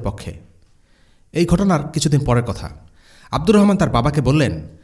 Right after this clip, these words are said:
"বাবা, আমি আপনাকে বদরের দিন ময়দানে দেখেছিলাম, কিন্তু আমি আপনাকে এড়িয়ে গেছি, কারণ আমি আপনাকে আক্রমণ করতে চাইনি।" আবু বকর বললেন, "সেদিন আমি তোমাকে দেখিনি, যদি দেখতাম আমি তোমার পিছু নিতাম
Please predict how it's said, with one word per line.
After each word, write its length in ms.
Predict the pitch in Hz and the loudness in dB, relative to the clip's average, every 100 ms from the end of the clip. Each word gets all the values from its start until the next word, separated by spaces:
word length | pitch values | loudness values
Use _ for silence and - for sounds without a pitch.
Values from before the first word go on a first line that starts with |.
| _ _ _ - | _ _ _ -6
"বাবা, 560 | 104 139 131 80 80 - _ _ _ _ | 0 2 2 -2 -10 -20 _ _ _ _
আমি 180 | 160 214 | 2 2
আপনাকে 320 | 214 208 202 | 2 0 0
বদরের 380 | 113 120 160 156 | 0 0 2 2
দিন 120 | 160 | 0
ময়দানে 340 | 120 120 123 | 0 2 2
দেখেছিলাম, 460 | 113 110 120 98 78 - - - | 2 0 -2 -4 -6 -14 -20 -4
কিন্তু 260 | 160 156 | -2 0
আমি 180 | 156 160 | 2 2
আপনাকে 280 | 143 143 143 | 0 -2 -4
এড়িয়ে 300 | 135 127 120 | -2 0 0
গেছি, 360 | 101 - 90 - _ _ | 0 -6 -10 -16 _ _
কারণ 280 | 131 143 151 | -2 0 -2
আমি 220 | 117 127 | -2 0
আপনাকে 300 | 120 113 110 | -2 -4 -6
আক্রমণ 340 | 104 - 107 | -6 -2 -2
করতে 220 | 104 101 104 | -2 -4 -4
চাইনি।" 400 | 113 113 87 76 - _ _ _ _ _ _ _ _ _ | -2 -2 -4 -8 -18 _ _ _ _ _ _ _ _ _
আবু 240 | - 104 110 | -10 -6 -4
বকর 220 | 117 120 | 0 0
বললেন, 480 | 117 123 139 151 - - - _ _ - | 2 2 2 0 -6 -16 -20 _ _ -6
"সেদিন 480 | - - 170 180 170 | 0 4 4 4 2
আমি 140 | 151 | 2
তোমাকে 280 | 143 127 123 | 0 0 0
দেখিনি, 580 | 117 117 110 80 76 - - 107 | -2 -2 -2 -4 -8 -18 -16 -4
যদি 220 | 123 139 | 0 0
দেখতাম 580 | 135 139 - 98 82 78 - _ _ - | 0 -2 -2 -4 -4 -12 -20 _ _ -2
আমি 200 | 113 123 | 2 2
তোমার 200 | 117 110 | 2 0
পিছু 220 | 131 131 | 0 2
নিতাম 440 | 131 107 78 76 | 2 0 -6 -10